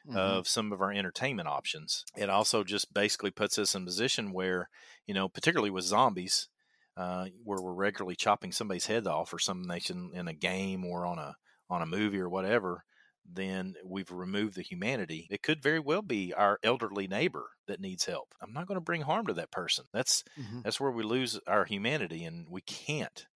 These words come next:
Speaker 2: in my opinion, we cannot allow that to happen.
Speaker 1: Those are really good points, Craig. Th-, those are really good points. So I think we hit this. <laughs> I think we hit this,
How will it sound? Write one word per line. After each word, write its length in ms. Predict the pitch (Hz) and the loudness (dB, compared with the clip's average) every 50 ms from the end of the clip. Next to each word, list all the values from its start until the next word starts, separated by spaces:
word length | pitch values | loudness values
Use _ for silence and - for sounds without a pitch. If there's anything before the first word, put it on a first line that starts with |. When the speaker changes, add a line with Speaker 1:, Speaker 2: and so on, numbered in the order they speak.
| _ _ - - _ _ - | _ _ -20 -20 _ _ -12
Speaker 2:
in 80 | 78 80 | -6 -2
my 160 | 92 113 123 | 2 2 2
opinion, 400 | 123 - - 101 90 90 87 87 | 2 2 -2 -4 -4 -4 -6 -8
we 140 | 90 92 90 | -8 -8 -8
cannot 380 | - 107 85 80 95 104 104 95 | -6 -8 -6 -2 0 0 0 2
allow 220 | 90 92 90 87 | 2 0 0 0
that 160 | 85 82 82 | 0 -2 -4
to 80 | - 73 | -6 -6
happen. 320 | - 82 73 67 - - _ _ - | -4 -4 -4 -4 -6 -10 _ _ -8
Speaker 1:
Those 200 | 143 151 135 120 | -6 -6 -6 -6
are 80 | 113 107 | -6 -6
really 260 | 104 107 104 101 98 | -4 -4 -4 -4 -4
good 160 | 104 98 - | -6 -8 -8
points, 280 | - 107 101 98 98 - | -6 -6 -6 -4 -6 -8
Craig. 320 | - - 104 101 101 101 - - - _ _ _ _ _ _ - | -10 -8 -8 -8 -8 -8 -12 -18 -20 _ _ _ _ _ _ -4
Th-, 140 | 123 123 - _ - | -4 -4 -4 _ -6
those 160 | 120 113 101 | -6 -4 -4
are 100 | 113 101 | -4 -4
really 200 | 98 101 101 101 | -4 -4 -6 -6
good 120 | 101 98 - | -6 -8 -8
points. 360 | - 113 104 98 - - - _ - - - - - | -6 -4 -4 -4 -6 -8 -12 _ -20 -20 -20 -18 -10
So 100 | - 127 | -6 -6
I 60 | 123 | -2
think 220 | - 180 190 - | 2 0 2 4
we 100 | 185 165 | 4 2
hit 240 | 123 135 147 - - | 4 4 2 2 2
this. 320 | 127 117 113 - - - 226 | 2 2 2 2 4 6 6
<laughs> 160 | 190 - - | 6 8 8
I 80 | 208 160 | 6 6
think 280 | 190 214 202 - - | 8 6 6 6 6
we 100 | 240 233 - | 6 6 6
hit 160 | - 185 - - | 4 4 4 6
this, 200 | 185 175 - | 6 6 4